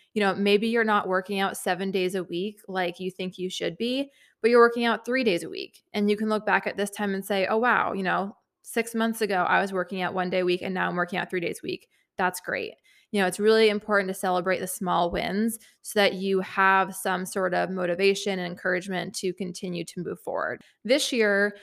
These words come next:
I'm going to pick one small habit each month to focus on. And some of these things I already do, but I know throughout the year, as I get busy with scheduling or depending on the season,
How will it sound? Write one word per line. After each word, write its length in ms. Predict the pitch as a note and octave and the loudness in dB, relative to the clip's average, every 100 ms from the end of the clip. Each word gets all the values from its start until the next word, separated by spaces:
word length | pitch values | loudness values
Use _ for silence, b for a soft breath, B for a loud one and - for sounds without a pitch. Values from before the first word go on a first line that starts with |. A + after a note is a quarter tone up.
| B B | B B
I'm 340 | G3+ G#3 A3+ A#3+ | 2 4 2 2
going 360 | B3 A3+ A#3 | 0 2 0
to 340 | A3+ A#3 G#3+ G#3 | -2 -2 0 2
pick 220 | G#3+ G3+ | 2 0
one 260 | F3+ F#3 F#3 | -2 -2 -2
small 240 | G#3+ G3+ | -2 -2
habit 460 | G#3 G3 F3+ G3 - | 0 -2 0 0 -2
each 300 | G3 F#3 G#3 | -4 -4 -4
month 240 | F#3 F#3 | -2 -2
to 80 | G3 | -6
focus 420 | - G3 G3+ G3 | -4 -4 -4 -2
on. 460 | A3+ A#3 B3 C#4+ C#4 - | 0 2 0 -4 -6 -2
And 500 | G#3 G3 F#3 F#3+ G#3 | 2 2 2 0 -4
some 200 | - A#3 | 0 0
of 80 | C#4 | 0
these 180 | C#4+ | -2
things 220 | - B3 A#3+ | -2 0 0
I 80 | |
already 340 | A3+ F#3+ G3 G3 | 2 2 2 0
do, 400 | F3+ F3+ F3 G3+ | -2 -2 0 0
but 140 | G3 | 0
I 100 | G3 | 0
know 320 | G3 F#3+ F#3+ | 0 0 0
throughout 240 | G3+ G#3 F3+ | 0 -2 -2
the 80 | F#3+ | -4
year, 480 | F3+ F3+ F3+ F3+ B | 0 2 2 0 B
as 200 | G3 F#3+ | -4 0
I 60 | F#3 | 0
get 200 | F3 F#3 | 0 4
busy 540 | A#3+ A#3+ A#3+ A3+ A3+ A3 | 6 6 4 2 2 0
with 300 | F3+ F3 - | 0 -2 -4
scheduling 800 | - B3 A#3+ A#3 A3+ A3 G#3+ G3+ | -4 -2 0 2 2 2 0 0
or 240 | E3+ E3+ F3 | 2 2 0
depending 340 | F#3 - F#3+ | 0 0 0
on 80 | F3 | -4
the 80 | F3 | -6
season, 580 | - A3 G#3+ G#3 G3+ | -4 -2 0 0 0